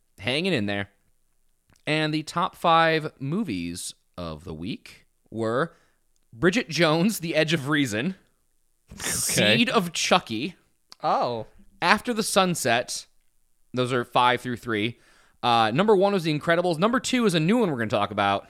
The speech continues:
Speaker 1: The Polar Express.
Speaker 2: Oh, no.
Speaker 1: Steven, what's your experience with The Polar Express?
Speaker 2: Oh, boy. Okay, I did. I, I'm pretty sure I saw The Polar Express in theaters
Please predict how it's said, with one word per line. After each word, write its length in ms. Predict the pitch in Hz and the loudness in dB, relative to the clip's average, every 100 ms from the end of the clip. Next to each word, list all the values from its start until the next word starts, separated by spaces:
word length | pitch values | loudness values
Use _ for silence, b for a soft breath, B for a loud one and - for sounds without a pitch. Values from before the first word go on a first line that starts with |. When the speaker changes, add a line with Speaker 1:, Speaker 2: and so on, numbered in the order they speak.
| _ _ _ _ _ _ _ _ | _ _ _ _ _ _ _ _
Speaker 1:
The 60 | - | -20
Polar 420 | - 110 135 143 | -8 -4 -2 -4
Express. 800 | - - - 123 117 - - - - | -6 -8 -2 0 0 -2 -6 -6 -2
Speaker 2:
Oh, 480 | 139 151 160 151 156 | 6 8 10 8 6
no. 1120 | 175 185 190 190 190 190 185 180 175 180 185 160 | 4 8 12 12 12 12 12 12 12 12 8 6
Speaker 1:
Steven, 480 | 160 160 185 202 - _ _ _ _ _ | 4 4 2 0 -4 _ _ _ _ _
what's 200 | 156 151 | -4 0
your 80 | 160 | -2
experience 380 | - 170 170 | 0 0 0
with 100 | 165 | 0
The 80 | - | -6
Polar 300 | 147 156 156 | -2 0 0
Express? 600 | 151 - 170 156 - - 123 117 | -2 -2 0 0 -2 -8 -10 -12
Speaker 2:
Oh, 840 | 117 110 107 107 104 101 98 95 - - | -10 -6 -4 -4 -4 -4 -4 -8 -14 -8
boy. 520 | 107 104 104 104 113 | 0 2 4 4 2
Okay, 520 | 123 127 131 104 98 - | -2 0 2 4 2 -2
I 120 | 127 | -4
did. 600 | 127 - 151 151 151 165 _ _ _ _ _ _ - | -4 2 4 4 2 -4 _ _ _ _ _ _ -6
I, 100 | 131 - | -6 -4
I'm 120 | 151 | -2
pretty 240 | - 170 | 2 2
sure 180 | 165 190 | 4 4
I 60 | 170 | 4
saw 260 | - 131 | 4 4
The 80 | 131 | 4
Polar 300 | - 123 113 | 0 0 0
Express 400 | - - 110 - | -2 -2 -2 0
in 140 | 107 | -4
theaters 580 | 101 101 107 139 160 - | -4 -2 0 0 -2 -8